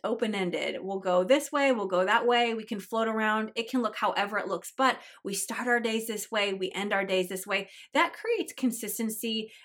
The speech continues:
and really a, a confidence and a comfort for our kids. And it helps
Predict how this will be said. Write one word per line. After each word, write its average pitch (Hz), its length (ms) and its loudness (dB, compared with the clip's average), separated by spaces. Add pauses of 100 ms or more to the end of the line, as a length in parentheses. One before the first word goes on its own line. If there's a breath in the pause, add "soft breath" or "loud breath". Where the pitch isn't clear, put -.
(100)
and 226 380 2
really 302 560 0
a, 208 200 4
a 185 120 -4
confidence 220 540 0
and 196 80 -2
a 190 40 -6
comfort 190 460 -6
for 196 140 0
our 180 100 0
kids. 190 420 -6
And 208 140 -2
it 214 140 -6
helps 294 400 -2